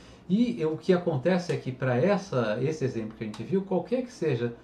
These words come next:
o W que eu escolha, né? Eu podia co-, escolher um W, por exemplo, mais à direita aqui, ampliando essa área dois, tá? Ainda assim, a área dois, ela não cancela totalmente a área um. Então, se eu integro de menos infinito, calcula a área, né? De menos infinito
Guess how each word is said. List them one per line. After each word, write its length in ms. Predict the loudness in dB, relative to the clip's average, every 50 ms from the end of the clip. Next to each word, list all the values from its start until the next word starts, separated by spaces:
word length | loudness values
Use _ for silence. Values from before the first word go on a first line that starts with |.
| -20 -20 -20 -20 -10 -4
o 100 | -2 -2
W 420 | 0 2 2 2 2 2 0 -2 -2
que 80 | -2
eu 60 | -2 -4
escolha, 500 | -4 -8 -10 -4 0 0 0 2 0 0
né? 120 | 0 0
Eu 80 | -2 -2
podia 480 | -2 -6 -4 -2 -2 -2 -2 -4 -6 -8 -12 -14 -16 -18 -12 -10
co-, 140 | -8 -8 -8
escolher 280 | -12 -8 -4 -2 0 0
um 100 | 2 2
W, 300 | 2 2 0 0 -2 -4
por 140 | -6 -6 -6
exemplo, 340 | -4 -6 -6 -4 -4 -4
mais 220 | -4 -2 -4 -2 -4
à 60 | -4
direita 440 | -4 -4 -4 -4 -4 -4 -6 -8 -10
aqui, 260 | -14 -8 -8 -6 -4
ampliando 720 | -4 -6 -4 -2 0 0 2 2 0 -4 -4 -8 -10 -16 -20 -20 -20 -20 -20 -20 -20 -20 -20 -20 -20 -6
essa 320 | -2 -2 -2 -2 0 2 2
área 240 | 2 2 0 -2 -4
dois, 360 | -2 0 0 0 0 -2 -4
tá? 240 | -4 -4 -4 -4 -6 -12 -20 -20 -6
Ainda 440 | -2 0 2 4 4 4 4 4 2
assim, 320 | 0 0 0 2 2 4 4
a 40 |
área 200 | 2 2 0 0
dois, 280 | 0 -2 -2 -2 0 0
ela 200 | 0 -2 0 -2
não 180 | 0 0 0 0
cancela 540 | 0 -2 -4 -4 -4 -4 -4 -2 -2 -2
totalmente 600 | -4 -6 -8 -8 -6 -4 -2 0 0 -2 -2 -4
a 40 | -4
área 220 | -4 -2 -2 -2 -2
um. 120 | -4 -4 -8 -14 -20 -20 -20 -20 -20 -10 -4
Então, 320 | -4 -2 2 4 4 4 2
se 160 | 2 4 4
eu 80 | 4
integro 600 | 4 4 0 -2 -2 0 2 2 0 0 -2 -4
de 140 | -2 -2 0
menos 400 | 2 2 2 4 4 2 2 0
infinito, 540 | -4 -8 -8 -6 -2 0 0 0 -2 -4 -4
calcula 380 | -4 -4 -4 -2 -2 0 2 2
a 60 | 4
área, 240 | 4 4 2 0 -4
né? 160 | -6 -6 -8
De 180 | -6 -6 -6 -2
menos 380 | -2 -2 0 0 0 -2 -2
infinito 540 | -4 -8 -8 -6 -2 0 0 0 -2 -4 -10